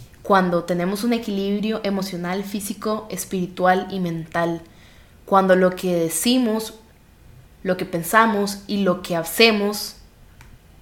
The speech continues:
están en completa congruencia. Porque muchas veces podemos decir "te amo", pero ¿qué pasa, qué pasa después del "te amo"?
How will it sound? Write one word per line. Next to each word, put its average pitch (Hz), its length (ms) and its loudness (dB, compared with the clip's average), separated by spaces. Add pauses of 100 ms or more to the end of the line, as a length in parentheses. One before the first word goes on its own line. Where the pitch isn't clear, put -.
(280)
están 190 300 0
en 202 100 0
completa 202 840 -2
congruencia. 175 880 -4 (420)
Porque 180 220 -4
muchas 185 300 -2
veces 277 240 2
podemos 226 440 4
decir 233 360 -4
"te 214 160 2
amo", 208 480 2 (240)
pero 190 500 2
¿qué 190 120 -8
pasa, 185 640 -2 (100)
qué - 100 -8
pasa 214 280 2
después 208 280 -2
del 226 160 -2
"te - 80 -2
amo"? 220 440 0